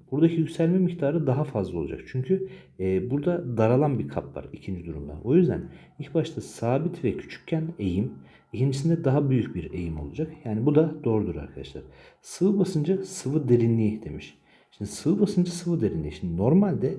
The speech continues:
hani sıvı basıncı zaman deseydi mesela burada doğruydu ama sıvı derinliği dediğimiz olay, şimdi basınç H D G'dir, doğru mu? O zaman yüksekliğin artması hani basıncı da doğru orantılı bir şekilde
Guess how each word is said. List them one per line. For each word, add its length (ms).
hani 160
sıvı 300
basıncı 360
zaman 360
deseydi 540
mesela 340
burada 280
doğruydu 500
ama 240
sıvı 380
derinliği 380
dediğimiz 340
olay, 280
şimdi 260
basınç 420
H 280
D 140
G'dir, 360
doğru 200
mu? 120
O 40
zaman 140
yüksekliğin 540
artması 640
hani 200
basıncı 380
da 160
doğru 240
orantılı 440
bir 60
şekilde 420